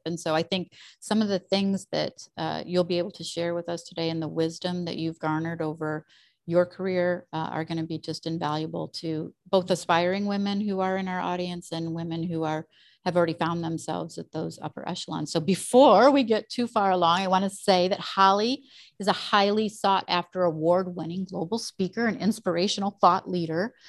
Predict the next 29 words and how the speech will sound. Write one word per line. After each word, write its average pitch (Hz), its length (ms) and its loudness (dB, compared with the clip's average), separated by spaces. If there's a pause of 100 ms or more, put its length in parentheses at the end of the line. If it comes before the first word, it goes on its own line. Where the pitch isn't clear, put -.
(240)
who 226 120 6
has 208 200 6
addressed 190 400 2
hundreds 220 380 -2
of 202 140 -4
thousands 175 360 0
of 165 120 -8
Fortune 185 400 -2
five 190 180 -2
hundred 170 260 -4
executives 165 600 -8
around 156 260 -2
the 175 80 -6
world 156 460 -4
and 165 100 -4
impacted 214 540 -8
the 165 80 -10
hearts 240 360 -6
and 233 140 -2
minds 165 320 -4
of 160 100 -8
millions 165 580 -4
in 165 120 -4
a 156 60 0
hundred 180 340 -6
and 196 160 -4
sixty - 320 -10
countries 175 460 -10
worldwide. 165 720 -8